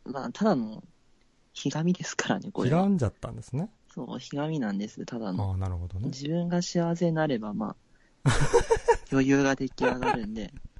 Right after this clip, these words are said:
Speaker 1: 今余裕ないんで。
Speaker 2: うん、すごい共感できるけど、クズやな。<laughs> 共感し-、すごいしますね。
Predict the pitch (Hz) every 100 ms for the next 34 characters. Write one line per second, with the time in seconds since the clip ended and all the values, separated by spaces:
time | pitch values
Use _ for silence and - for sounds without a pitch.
0 | - 131 110 110 123 147 151 147 117 104
1 | 101 - - 160 - 262 226 190 139 -
2 | - - 165 156 156 147 127 - 135 135
3 | 165 156 - 135 131 135 135 135 131 127
4 | 120 113 110 107 95 - - - - _
5 | _ - _ _ _ - _ _ _ -
6 | - 120 127 104 110 107 - - - -
7 | - - 165 - 165 - - - - -
8 | 175 160 139 110 104 - 123 123 - 113
9 | 117 107 - - - 107 127 95 82 76
10 | 90 117 123